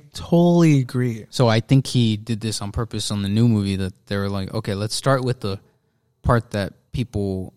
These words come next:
Speaker 2: probably were more confused about in the first one." Like,
Speaker 1: Mm-hmm.
Speaker 2: like, let's, let's build on the psychiatrist a little bit.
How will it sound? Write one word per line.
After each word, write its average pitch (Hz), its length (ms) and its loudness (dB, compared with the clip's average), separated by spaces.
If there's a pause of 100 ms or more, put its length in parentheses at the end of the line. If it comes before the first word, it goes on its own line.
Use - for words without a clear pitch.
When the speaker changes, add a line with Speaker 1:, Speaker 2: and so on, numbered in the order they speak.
(140)
Speaker 2:
probably 107 360 2
were 95 160 -8
more 101 160 -4
confused 110 420 -6
about 95 300 -6
in 98 100 -4
the 95 100 -6
first - 340 -4
one." 110 200 0
Like, 98 260 -8 (720)
Speaker 1:
Mm-hmm. 117 340 0 (260)
Speaker 2:
like, 98 220 -6
let's, - 400 -8 (260)
let's 127 340 -2
build 135 360 4
on 110 140 4
the 104 60 0
psychiatrist 104 800 -4
a 92 40 -10
little 95 220 -8
bit. 95 240 -12